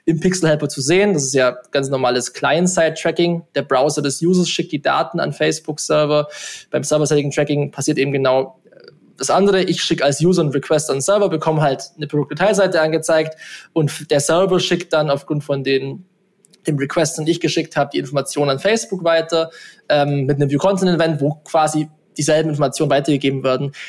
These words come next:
In der Regel mache ich dann da noch manuell, manuellen erweiterten Abgleich, da werden dann halt noch weitere Informationen übergeben von mir als User, aber unabhängig von Adblockern kann der Server mich tracken, egal ob ich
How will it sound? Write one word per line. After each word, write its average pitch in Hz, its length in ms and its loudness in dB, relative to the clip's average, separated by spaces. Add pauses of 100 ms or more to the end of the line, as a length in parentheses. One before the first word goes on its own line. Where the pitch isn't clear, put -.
(300)
In 160 100 -2
der 151 100 2
Regel 180 480 2
mache 156 180 2
ich 156 40 -2
dann 151 160 0
da 147 100 4
noch 147 440 -2
manuell, 151 520 2
manuellen 151 360 2
erweiterten 139 340 0
Abgleich, 160 640 0
da 147 120 -2
werden 143 140 2
dann 143 140 -2
halt 139 140 0
noch 135 120 -2
weitere 143 220 2
Informationen 151 500 -2
übergeben 147 480 0
von 143 240 -2
mir 147 220 2
als 139 260 -2
User, 180 560 2 (420)
aber 180 800 2 (540)
unabhängig 196 560 2
von 175 100 -2
Adblockern 185 640 2
kann 156 180 -2
der 165 120 2
Server 165 520 2
mich 156 260 -2
tracken, 156 520 0 (220)
egal 156 320 2
ob 151 160 0
ich - 420 -2